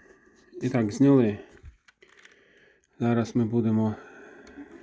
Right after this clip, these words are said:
знімати оці шкали, оці стрілки,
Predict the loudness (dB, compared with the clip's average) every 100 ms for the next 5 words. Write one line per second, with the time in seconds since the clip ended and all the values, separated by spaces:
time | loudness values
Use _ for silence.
0 | -14 -12 -4 -2 0 -2 -4 -6 -6 -4
1 | -4 -4 -14 _ _ _ _ _ _ _
2 | _ -20 -8 2 4 4 2 0 -8 _
3 | _ _ _ _ _ -6 -4 -6 -8 2
4 | 2 2 0 -2